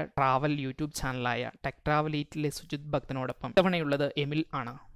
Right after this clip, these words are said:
രാജ്യത്തിനകത്തും പുറത്തുമായി നിരവധി യാത്രകൾ നടത്തിയിട്ടുള്ള സുജിത് യാത്രയുടെ വീഡിയോകൾ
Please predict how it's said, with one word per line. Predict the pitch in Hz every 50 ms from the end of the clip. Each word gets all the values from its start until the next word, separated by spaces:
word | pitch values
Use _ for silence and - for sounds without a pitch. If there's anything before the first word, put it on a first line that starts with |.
| - - - _ _ - - 160
രാജ്യത്തിനകത്തും | 143 143 156 - 202 - 208 202 175 185 - 202 185
പുറത്തുമായി | 170 170 151 151 - 160 147 147 147 147 147
നിരവധി | 143 143 147 143 143 139 165 165 196
യാത്രകൾ | 180 151 139 131 - 156 160 156
നടത്തിയിട്ടുള്ള | 151 139 127 135 - 143 135 - 143 139 135
സുജിത് | - - 139 120 - - 139 - 147
യാത്രയുടെ | 143 147 147 - 175 175 170 170 170
വീഡിയോകൾ | 147 147 143 135 143 151 147 147 143 160